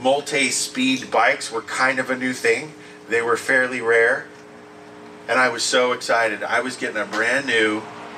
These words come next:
ten-speed bicycle. And I remember thinking, "This is what Christmas is all about."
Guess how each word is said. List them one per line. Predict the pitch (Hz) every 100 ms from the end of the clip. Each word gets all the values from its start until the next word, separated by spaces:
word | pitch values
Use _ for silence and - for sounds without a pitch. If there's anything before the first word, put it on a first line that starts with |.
| -
ten-speed | - 107 - 110 107
bicycle. | 110 - - - 80
And | - - - - 240 240 240 240 247 240 240 - - 240 240
I | -
remember | 196 202
thinking, | 196 190
"This | 185 214
is | 262
what | 262
Christmas | 247 262 269 240
is | 220
all | 247 254
about." | 240 262 247